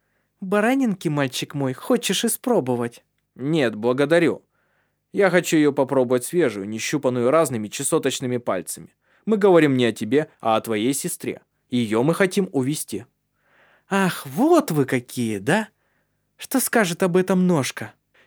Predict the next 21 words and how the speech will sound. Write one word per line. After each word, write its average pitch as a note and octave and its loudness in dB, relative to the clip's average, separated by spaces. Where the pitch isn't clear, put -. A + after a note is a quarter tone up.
"Не B2 -2
болтай B2+ 2
глупостей. F3+ -4
Сколько D#3 0
тебе G3+ 0
лет?" B2+ -4
"Угадай. E3 2
Вообще-то C#4+ 0
мне A3+ 0
пятнадцать. A3+ -4
Мясцо A3+ 2
лакомое, D#3 0
как D#3+ -6
у - 0
ягненка. F#3+ -2
Попробуй, F3+ 0
узнаешь". D3+ -4
Калиб G#2 0
повернулся E3 0
к - -6
остальным. D3 -6